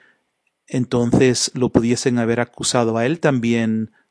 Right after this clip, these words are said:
de adulterio. También la gente se puede haber preguntado, "¿Y cómo este joven sabe lo que estaba ocurriendo si él no estaba allí?". Pero Daniel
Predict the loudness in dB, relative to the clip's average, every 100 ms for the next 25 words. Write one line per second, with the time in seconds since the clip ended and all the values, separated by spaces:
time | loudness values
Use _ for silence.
0 | -6 -2 0 0 -2 -2 -2 -2 -4 -6
1 | -10 -14 _ _ _ _ _ _ _ _
2 | _ _ _ _ _ 0 2 0 2 2
3 | 0 -6 _ _ _ _ _ _ _ _
4 | -6 -4 -2 0 0 -2 -2 -2 0 -2
5 | -2 -2 -2 0 0 0 -2 -8 _ _
6 | _ -6 -4 -2 -2 -4 -4 -2 -2 -2
7 | -2 -2 0 -2 -4 -8 -4 -2 -2 -4
8 | -4 -2 -2 -2 -2 -2 -2 -2 -4 -6
9 | -6 -4 -4 -6 -10 _ _ _ _ _
10 | _ _ _ _ _ _ -20 -20 -20 -20
11 | _ 2 2 4 2 2 2 2 0 -4